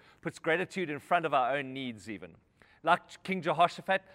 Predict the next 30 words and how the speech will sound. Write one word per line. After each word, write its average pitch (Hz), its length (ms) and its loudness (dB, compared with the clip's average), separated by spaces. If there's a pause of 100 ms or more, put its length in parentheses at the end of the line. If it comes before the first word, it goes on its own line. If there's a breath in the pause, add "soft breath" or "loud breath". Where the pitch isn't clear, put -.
(140 loud breath)
let's 202 500 2
put - 240 -2
gratitude 180 580 0
in 151 160 -8
front. - 380 -4
Let's 185 160 -2
put 247 160 -2
it 240 140 -2
before 220 440 -2 (240)
anything 240 400 -4
else, 147 260 -4 (300 loud breath)
and 156 240 -4
let's 277 260 2 (120)
give 240 260 2
this 214 240 -2
year 147 240 0
as 165 140 -4
a 156 100 -2
spiritual - 920 -2
response. 143 500 -8 (260 loud breath)
And 160 220 -4
let's 254 240 -2
trust - 340 -8
God 131 300 0
to 165 100 -10
do 147 160 -6
the 135 120 -8
fighting 151 580 -10 (520 soft breath)
for 127 420 -4
us. - 420 -20